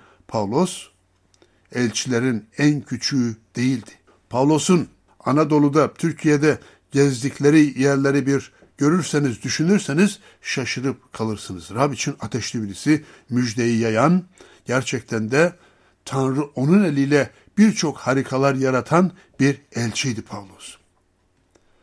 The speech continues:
Pavlos Tanrı'nın topluluğuna zulmettiği için elçi olarak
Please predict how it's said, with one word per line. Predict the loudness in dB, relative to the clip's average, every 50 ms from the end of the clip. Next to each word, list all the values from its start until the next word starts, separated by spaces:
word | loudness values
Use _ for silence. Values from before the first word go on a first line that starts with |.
| _ _ _ _ _ _
Pavlos | -4 -2 0 2 2 0 0 -2 -8
Tanrı'nın | -6 -2 -2 -2 0 0 0 4 4 6 4 4 2 _
topluluğuna | -2 -2 -2 -2 0 -2 0 0 2 2 2 4 4 4 2 0 _ -20 _ _ _ _ _ _ _
zulmettiği | -12 -2 6 8 8 8 8 6 4 0 -2 -2 -2 -2
için | -2 2 2 4 4 2 0 _ _ -20 _ _ _ _ _
elçi | 2 2 2 2 0 -2 -2 -2 -2
olarak | -2 0 -2 -2 0 0 2 2 2 2 0 -6